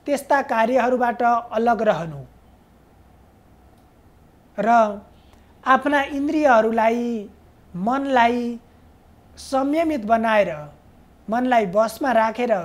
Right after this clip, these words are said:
कर्म गर्नु गृहस्थाश्रमीको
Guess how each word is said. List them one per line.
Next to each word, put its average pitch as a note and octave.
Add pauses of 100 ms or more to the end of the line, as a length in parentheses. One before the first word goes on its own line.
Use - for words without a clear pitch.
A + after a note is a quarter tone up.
(1400)
कर्म A#3+
गर्नु G#3+ (1300)
गृहस्थाश्रमीको B3